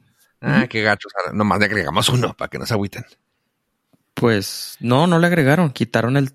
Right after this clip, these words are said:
Speaker 2: el telefoto y pusieron wide angle.
Speaker 1: Pero tienen tres, ¿no? Tiene tres hoyos
Speaker 2: Sí, el
Speaker 1: y
Speaker 2: otro
Speaker 1: son
Speaker 2: es, eh, el otro, eh, no recuerdo para qué
Speaker 1: Eran
Speaker 2: es.
Speaker 1: dos y tenían un, y tenían,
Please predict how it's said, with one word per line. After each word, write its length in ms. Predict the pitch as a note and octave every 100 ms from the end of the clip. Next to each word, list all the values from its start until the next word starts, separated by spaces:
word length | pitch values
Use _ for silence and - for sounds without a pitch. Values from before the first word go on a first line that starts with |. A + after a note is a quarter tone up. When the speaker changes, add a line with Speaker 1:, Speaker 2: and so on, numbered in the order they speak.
| -
Speaker 2:
el 580 | A2 G#2 G2+ F#2+ F#2 -
telefoto 680 | G2 F2+ - - - F#3+ - _ _ _ _ _ _ _
y 80 | B2
pusieron 540 | A2+ G#2 - F#2+ G2 F#2+
wide 300 | F#2 F#2+ F#2+
angle. 200 | F#2+ G2 _ _ _ _ _
Speaker 1:
Pero 160 | D3 C#3
tienen 260 | D#3+ G3+
tres, 280 | G3+ F#3+ F#3+
¿no? 220 | C#3 C4+
Tiene 220 | - D#3 E3+
tres 580 | E3+ E3+ - - - -
hoyos 260 | F3 F#3+
Speaker 2:
Sí, 100 | B2+
el 100 | B2+
Speaker 1:
y 40 | A#2+
Speaker 2:
otro 140 | B2
Speaker 1:
son 80 | C3+
Speaker 2:
es, 240 | B2+ - - _ _ _ _ _ -
eh, 320 | - A#2 A2+ A2
el 100 | G#2+
otro, 720 | A2 A#2+ B2 B2 B2 B2 B2
eh, 40 |
no 200 | B2 A#2+
recuerdo 360 | A#2+ A#2+ B2 B2
para 180 | - A#2
qué 100 | A2
Speaker 1:
Eran 160 | B2+
Speaker 2:
es. 60 | C3
Speaker 1:
dos 260 | D#3 A#3+ E3+
y 40 |
tenían 320 | B2 A2+ A2+
un, 260 | A2 G2+ - -
y 100 | G2+
tenían, 400 | F#2 F#2 F#2